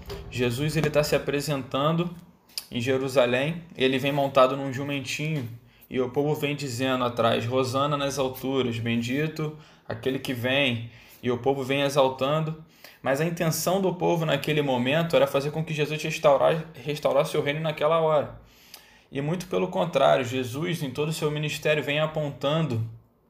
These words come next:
pra uma mudança completamente diferente, pra uma servidão.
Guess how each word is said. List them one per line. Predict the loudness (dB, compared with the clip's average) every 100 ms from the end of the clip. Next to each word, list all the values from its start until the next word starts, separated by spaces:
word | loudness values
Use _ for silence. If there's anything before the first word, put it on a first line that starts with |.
| _ _ -20 -20 -20 -20 _
pra | -2
uma | 2
mudança | 2 2 2 0
completamente | -2 2 4 4 0 -4
diferente, | -8 -2 0 2 0 -2
pra |
uma | -2 -2
servidão. | 0 0 0 -2 0 0 0